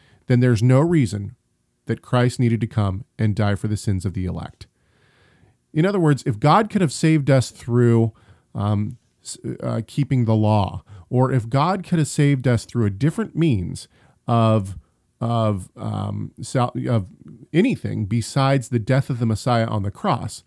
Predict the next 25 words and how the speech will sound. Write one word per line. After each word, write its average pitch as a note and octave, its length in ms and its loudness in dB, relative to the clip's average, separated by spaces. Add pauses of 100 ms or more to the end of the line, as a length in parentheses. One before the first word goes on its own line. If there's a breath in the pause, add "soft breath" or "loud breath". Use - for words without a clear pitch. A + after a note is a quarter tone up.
(360 soft breath)
then C3+ 220 4
why G#3 280 0
would G3+ 180 2
he E3+ 120 -2
send E3 340 0
his C3 300 2
only F3+ 500 2 (280 loud breath)
beloved, D3+ 760 2 (260 soft breath)
begotten D3 640 2
son G2 560 -2 (360 soft breath)
to D#3+ 360 2
endure E3 840 2
a C3+ 300 2 (100)
horrific D#3+ 680 -2
death A2+ 460 -2 (240 soft breath)
in D3+ 120 4
human A3 440 0
form G2 500 -2 (160 soft breath)
on B2+ 220 2
the B2+ 80 0
cross? - 560 0 (420 soft breath)
And B2+ 180 0
the C3+ 140 2
answer E3+ 420 0
is, B2 380 2